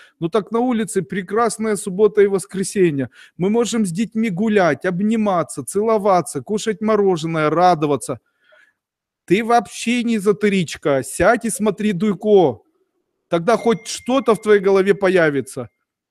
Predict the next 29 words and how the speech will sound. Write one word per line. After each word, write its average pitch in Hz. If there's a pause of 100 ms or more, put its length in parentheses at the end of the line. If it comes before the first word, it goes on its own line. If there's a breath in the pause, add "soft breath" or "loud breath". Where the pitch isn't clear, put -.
(160)
Я 175
против 185
такого 147
эзотерика. 143
Если 165
есть 170
выбор 151 (100)
с 127
детьми 160
гулять 180 (1500 soft breath)
и 151
на 170
улице 165
радоваться, 151
там 135
прыгать 151
и 135
скакать, 170
то 156
я 147
считаю, 151
это 135
самое 190
главное, 147
что 135
может 143
в -
жизни 143
произойти. 120